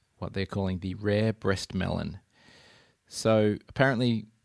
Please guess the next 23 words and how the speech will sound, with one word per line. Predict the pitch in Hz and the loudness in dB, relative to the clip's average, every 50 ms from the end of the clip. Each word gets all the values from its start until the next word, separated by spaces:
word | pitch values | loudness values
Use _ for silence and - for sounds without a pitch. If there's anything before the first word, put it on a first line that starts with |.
| _ _ _ _ _ _ | _ _ _ _ _ _
according | - - - - 110 104 104 98 | -16 -10 -2 -2 0 2 0 0
to | - 104 | -2 -2
this | 101 98 - - | -4 -4 -4 -4
listing, | 104 98 - - 123 127 | -6 -8 -6 -4 -2 0
they're | 113 104 | 0 2
native | 98 98 98 98 98 101 - | 2 2 2 2 0 -2 -4
to | - 98 | -6 -6
Vietnam. | 98 98 87 - - - 92 95 107 - 170 175 - _ _ _ _ _ _ _ _ - _ _ _ | -4 -4 -4 -4 -4 -4 -4 -2 -2 -4 -6 -6 -10 _ _ _ _ _ _ _ _ -20 _ _ _
Their | - 104 | -6 -6
seeds | 95 - - 110 104 98 104 | -4 -2 -2 -2 -2 0 0
are | 104 98 | -2 0
available | 87 95 90 92 92 95 90 95 95 92 92 - - _ _ _ | 2 2 2 4 2 2 2 0 -2 -2 -2 -6 -12 _ _ _
for | - - - | -12 -10 -8
sale | - - 92 90 92 92 95 92 - - | -4 -2 0 0 0 0 -2 -2 -6 -6
on, | - 104 95 95 92 - - _ _ _ _ _ _ _ _ _ _ _ _ _ _ _ _ _ _ - | -6 -6 -4 -4 -6 -8 -10 _ _ _ _ _ _ _ _ _ _ _ _ _ _ _ _ _ _ -4
on | 104 98 92 - | -2 -2 -2 -2
Amazon. | - 95 92 90 92 92 92 95 101 127 170 208 208 - _ _ - - | -4 -6 -4 -4 -4 -4 -2 -2 0 0 -2 -2 -4 -8 _ _ -10 -6
Um, | 95 98 95 95 95 92 | -4 -2 -2 -2 -2 0
that | - 104 101 | 0 0 0
all | 107 107 | 0 -2
seems | - - 110 104 98 - - | -2 0 0 -2 -2 -2 -4
legit. | 104 98 - 107 123 - - _ _ _ - - - - - - - _ _ _ _ _ _ _ _ - _ _ _ _ | -6 -4 -2 -4 -4 -4 -6 _ _ _ -20 -20 -20 -20 -20 -20 -20 _ _ _ _ _ _ _ _ -20 _ _ _ _
Or | 131 139 139 135 143 - | 0 0 2 0 0 -4